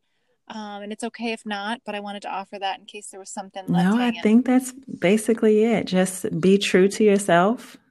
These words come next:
Speaker 1: Awesome.
Speaker 2: you know, every day, find joy, and then just do it.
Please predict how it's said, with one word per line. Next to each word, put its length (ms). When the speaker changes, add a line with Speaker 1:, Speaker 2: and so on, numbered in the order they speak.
Speaker 1:
Awesome. 260
Speaker 2:
you 60
know, 460
every 260
day, 480
find 400
joy, 600
and 200
then 140
just 220
do 200
it. 280